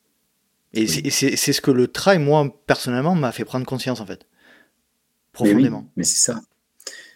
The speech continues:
Speaker 2: Et si je peux me permettre de rebondir par rapport à ce que je disais tout à l'heure sur, sur, sur les médias, ben oui, tout dépend de notre volonté. Donc, c-, tout dépend pas de ce que t'annonce le colporteur, le colporteur de mauvaises nouvelles qui, qui,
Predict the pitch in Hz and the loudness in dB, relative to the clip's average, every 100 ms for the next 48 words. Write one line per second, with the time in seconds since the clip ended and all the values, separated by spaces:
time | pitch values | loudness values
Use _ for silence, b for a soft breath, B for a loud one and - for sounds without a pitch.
0 | B B B _ _ - - 156 147 151 | B B B _ _ -4 -2 0 2 6
1 | 135 139 131 107 117 123 127 95 104 98 | 6 6 4 4 2 2 2 0 0 -6
2 | - 92 95 107 - 113 117 - 87 - | -6 -6 -6 -4 2 2 2 -2 -8 -8
3 | - - - 101 101 107 123 151 147 B | -10 -8 -4 -2 0 4 4 4 0 B
4 | B B B B B _ _ _ 95 104 | B B B B B _ _ _ 0 2
5 | 139 131 131 120 123 123 95 107 113 123 | 2 0 -4 0 2 2 2 0 -2 -4
6 | 123 87 95 - - - 120 120 120 107 | -8 -8 -10 -12 -16 -14 -2 0 2 2
7 | 123 143 143 98 - 107 107 101 113 135 | 4 4 2 -2 -4 -4 -2 0 0 0
8 | - 92 90 87 85 80 78 73 - - | -2 -4 -4 -4 -6 -8 -12 -16 -18 -14
9 | - - - 107 - 120 - 92 90 - | -6 -4 0 0 4 2 2 -4 -4 -4
10 | 92 107 - 90 95 90 101 107 107 104 | -2 -2 2 2 2 0 0 2 2 4
11 | 117 117 90 87 90 90 - - | 6 4 0 -8 -10 -10 -12 -20